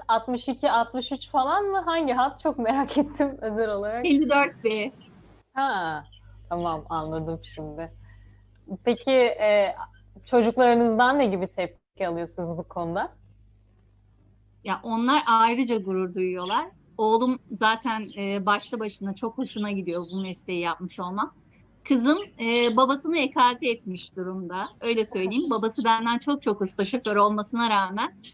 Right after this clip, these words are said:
Speaker 2: annesi onun gözünde çok daha iyi araba kullanıyor. Çünkü,
Speaker 1: Harika.
Speaker 2: e, eşim kamyon kullanır. Ben otobüs kullanırım.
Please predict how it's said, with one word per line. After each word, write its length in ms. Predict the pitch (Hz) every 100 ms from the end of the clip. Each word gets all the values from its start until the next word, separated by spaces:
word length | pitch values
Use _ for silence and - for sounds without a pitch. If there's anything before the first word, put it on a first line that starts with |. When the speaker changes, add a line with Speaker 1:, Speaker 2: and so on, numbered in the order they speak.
| - -
Speaker 2:
annesi 440 | - 240 254 269 269
onun 200 | 262 269
gözünde 380 | 226 226 277
çok 240 | 339 294 -
daha 220 | 214 202
iyi 180 | 190 220
araba 260 | 196 190
kullanıyor. 580 | 190 185 180 185 180 180 285 - _ _ _ _
Çünkü, 280 | - 294 285
Speaker 1:
Harika. 300 | 320 320 -
Speaker 2:
e, 240 | 240 240 247
eşim 300 | 262 - 302
kamyon 440 | 320 269 285 320
kullanır. 420 | 330 285 240 226 - - - - -
Ben 100 | 262
otobüs 420 | 302 285 302 320
kullanırım. 480 | - 285 254 226 247